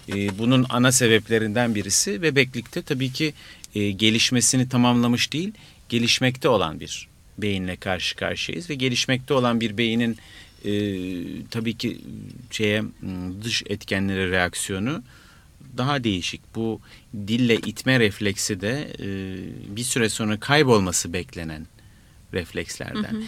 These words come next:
Speaker 2: evet.
Speaker 1: Yani bazı şeyleri de aslında insan, e, zihni ve beyni, e, kaybederek, geride bırakarak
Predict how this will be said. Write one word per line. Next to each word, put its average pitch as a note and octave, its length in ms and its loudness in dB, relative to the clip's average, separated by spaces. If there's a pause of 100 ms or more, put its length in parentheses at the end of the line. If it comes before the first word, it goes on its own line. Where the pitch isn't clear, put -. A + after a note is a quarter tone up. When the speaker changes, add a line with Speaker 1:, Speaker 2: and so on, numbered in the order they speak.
(120)
Speaker 2:
evet. A3 120 -6
Speaker 1:
Yani G2 240 0
bazı B2+ 320 10
şeyleri A#2+ 480 2
de B2+ 240 2 (540)
aslında G2 300 -6
insan, G#2 640 -2
e, F#2+ 460 -4
zihni G2+ 420 -2
ve F#2 220 -2
beyni, G2 640 0
e, F#2+ 340 -6 (440)
kaybederek, G2 680 4
geride G#2 420 2
bırakarak A2 680 2